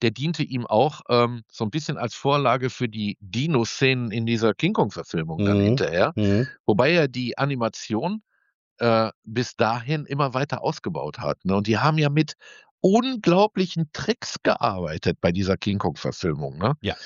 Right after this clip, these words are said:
Speaker 1: Also, ähm, wenn man sich das vorstellt, so als Laie, da wird also so eine animierte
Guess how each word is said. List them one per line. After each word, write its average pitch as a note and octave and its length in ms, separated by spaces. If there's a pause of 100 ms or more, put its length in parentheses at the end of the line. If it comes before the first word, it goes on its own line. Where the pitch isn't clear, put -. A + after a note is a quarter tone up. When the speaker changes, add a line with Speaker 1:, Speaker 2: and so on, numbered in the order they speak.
(280)
Speaker 1:
Also, B2+ 440 (120)
ähm, B2 320 (360)
wenn B2 120
man C3 260 (300)
sich G#2 220
das C3 160
vorstellt, D3 480
so C3 120
als - 260
Laie, A#2 360 (580)
da A2 140
wird D3+ 240
also C3 380 (260)
so - 300
eine A2+ 720
animierte C3 880